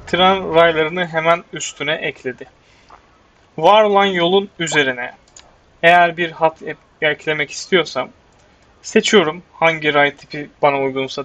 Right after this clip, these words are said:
tek yön, çift yön. Ondan sonra replace, yani var olanı yeniden yap butonuyla bunu güncelliyorum.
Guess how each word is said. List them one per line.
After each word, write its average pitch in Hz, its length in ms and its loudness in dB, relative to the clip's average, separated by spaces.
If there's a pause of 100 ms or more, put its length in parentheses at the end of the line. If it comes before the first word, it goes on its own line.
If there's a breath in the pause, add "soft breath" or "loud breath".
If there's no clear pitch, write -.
tek - 280 -4
yön, 143 300 -2
çift - 300 -6
yön. 143 240 -2 (500 soft breath)
Ondan 214 440 6
sonra 190 540 2 (300)
replace, 175 500 -2 (200)
yani 143 360 -4
var 165 220 4
olanı 160 500 -4 (320 soft breath)
yeniden 165 480 2
yap 143 260 -2 (120)
butonuyla 151 600 -2 (720)
bunu 175 280 2 (180)
güncelliyorum. 139 640 -2